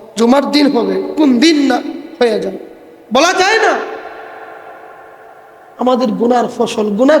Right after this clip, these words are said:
করছি আমরা, গুনার দ্বারা আল্লাহ আমাদের ভূমিকম্প দিতেছে, ভূমিকম্প। আল্লাহ বুঝাইতেছে, যতই যতই তোমরা বলো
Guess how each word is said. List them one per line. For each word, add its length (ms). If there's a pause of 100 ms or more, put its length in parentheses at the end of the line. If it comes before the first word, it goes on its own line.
করছি 260 (140)
আমরা, 200 (1600)
গুনার 420
দ্বারা 260
আল্লাহ 260
আমাদের 200 (140)
ভূমিকম্প 440 (100)
দিতেছে, 320 (120)
ভূমিকম্প। 500 (1400)
আল্লাহ 200 (120)
বুঝাইতেছে, 640 (360)
যতই 380 (140)
যতই 360
তোমরা 180 (120)
বলো 200